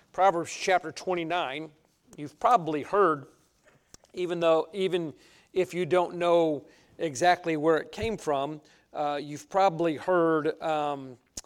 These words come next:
uh, this verse, uh, on multiple occasions. "Where there is no vision," verse eighteen, "the people perish."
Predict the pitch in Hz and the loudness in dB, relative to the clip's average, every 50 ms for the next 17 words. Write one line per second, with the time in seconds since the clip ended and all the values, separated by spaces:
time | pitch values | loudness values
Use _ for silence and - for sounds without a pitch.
0 | _ _ _ _ _ _ - - - 139 139 139 135 135 135 139 143 151 147 131 | _ _ _ _ _ _ -14 -10 -8 -8 -8 -8 -8 -8 -8 -8 -10 -12 -14 -12
1 | 127 131 180 175 - - 139 135 180 185 170 156 156 151 - - - - - - | -2 0 0 0 0 -2 0 2 4 4 6 4 2 0 -2 -2 -4 -4 -6 -6
2 | 165 151 147 143 143 135 - - 147 147 147 160 175 180 180 180 - 156 156 151 | -4 -2 -2 -2 -2 -2 -4 -4 -6 -6 0 2 4 4 4 2 -4 -6 -6 -6
3 | 147 - 160 165 160 151 127 139 135 - - - - - 143 117 - - - - | -6 -6 -8 -8 -8 -8 -8 -10 -12 -12 -10 -10 -10 -10 -10 -12 -16 -20 -20 -20
4 | - _ _ _ _ - 135 139 185 202 226 247 262 269 220 190 233 226 226 220 | -20 _ _ _ _ -10 -2 0 2 4 4 4 4 2 6 8 8 10 10 8
5 | 208 208 220 226 226 226 202 170 170 185 202 208 202 196 175 151 156 190 190 180 | 6 4 6 8 8 8 8 4 0 0 2 4 4 4 4 6 6 6 6 6
6 | 135 120 170 151 127 113 110 120 156 156 - - 160 147 147 - - 156 135 123 | 4 0 -2 -4 -4 -8 -8 -6 -4 -4 -2 -2 -4 -4 -6 -8 -10 -10 -12 -12
7 | 120 - - - _ _ _ _ _ _ _ _ _ _ _ _ _ _ _ _ | -16 -20 -20 -20 _ _ _ _ _ _ _ _ _ _ _ _ _ _ _ _
8 | - 139 131 165 160 165 - 180 180 170 151 147 135 - 156 151 135 127 123 - | -18 -8 -6 -6 -6 -4 -6 -6 -6 -4 -6 -8 -6 -4 -4 -4 -4 -6 -8 -10
9 | - - - - - - - - | -10 -10 -8 -8 -8 -8 -10 -12